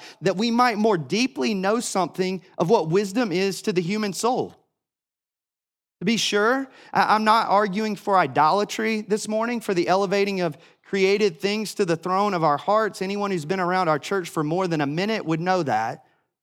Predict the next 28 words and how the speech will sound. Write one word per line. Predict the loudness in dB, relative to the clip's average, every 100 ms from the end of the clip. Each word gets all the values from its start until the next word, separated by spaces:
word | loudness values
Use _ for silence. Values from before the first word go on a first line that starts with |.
| _ _ _ _ _
that | -2
God | 2 2
is | 0
supremely | -2 -6 -4 -2 0 0 0
valuable | 2 2 2 0 0
above | 2 2 2
all | 4 2
things, | 0 -4 -6 -10 -16 _ _ _ _
worthy | 0 2 2
of | 0
unrivaled | 0 0 0 2 4 4 2 -2 -2
glory | -2 0 2 2 0 -4 -12 -20 _
and | -8 -2
honor | 0 2 0 -2 -4 -10 -12
and | -6 -6
praise. | -6 -2 2 2 0 -6 -14 -18 _ _ _ _ _ _ _ _ _ _ _ _ _ _ _ -4
What | 0
I'm | 2
arguing | 4 2 2 -2 -2
is | -2
that | 0 0 2
as | 2 2 0
we | -2
believe | 0 0 0 -2 -2
that | -2 -2 -4
and | -4
embrace | -4 -2 -2 0 -2 -4
that, | -4 -4 -6